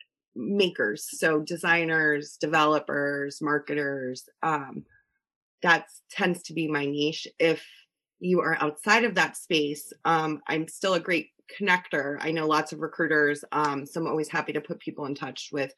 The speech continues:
who I know. Um, or if you wanna make a transition into this space, um, I'm very, that's my favorite thing to do, is help people figure out how do you transition the skills that you've acquired in a different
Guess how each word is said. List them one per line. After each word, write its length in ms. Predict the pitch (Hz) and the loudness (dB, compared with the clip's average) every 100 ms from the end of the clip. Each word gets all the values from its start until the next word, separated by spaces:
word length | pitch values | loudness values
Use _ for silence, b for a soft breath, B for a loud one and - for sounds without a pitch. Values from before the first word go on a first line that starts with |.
| B B B | B B B
who 220 | - 208 | 4 6
I 100 | 160 | 6
know. 460 | 151 143 139 180 208 B B B - | 4 2 2 0 -2 B B B 2
Um, 360 | 170 156 151 147 | 4 4 2 4
or 160 | 208 214 | 6 8
if 160 | 202 | 6
you 80 | 208 | 2
wanna 220 | 190 180 | 2 2
make 180 | 175 175 | 2 2
a 80 | 170 | 2
transition 680 | - 175 170 220 247 214 180 - | 0 0 2 4 4 2 0 2
into 400 | 233 247 240 196 | 2 2 0 0
this 280 | 170 165 - | 0 -4 -6
space, 440 | 185 165 165 - - b b b _ 180 | -8 -6 -6 -8 -20 b b b _ 0
um, 480 | 180 175 156 160 - _ _ _ _ - _ | 0 0 -6 -8 -14 _ _ _ _ -20 _
I'm 220 | 170 170 | -2 0
very, 240 | 175 156 156 | 2 0 0
that's 240 | 170 165 | -2 -2
my 100 | 156 | -4
favorite 300 | 151 131 120 | -4 -8 -12
thing 240 | - 147 139 _ _ - | -16 -18 -20 _ _ -10
to 100 | 175 | -6
do, 200 | 160 131 | -4 -4
is 120 | 135 | -4
help 220 | 160 143 | -6 -4
people 320 | - 147 151 | -6 -6 -4
figure 320 | 147 160 147 147 | -6 -6 -4 -2
out 220 | 139 - | -2 -2
how 80 | 151 | 0
do 80 | |
you 160 | 147 147 | 0 -2
transition 640 | - 160 147 151 147 147 | -4 -4 -4 -4 -6 -6
the 80 | 143 | -6
skills 320 | - 151 143 | -6 -6 -4
that 120 | 143 | -6
you've 120 | - 139 | -8 -8
acquired 400 | - 147 139 143 | -8 -6 -4 -4
in 100 | 143 | -6
a 80 | |
different 420 | 139 147 - 139 | -6 -6 -6 -8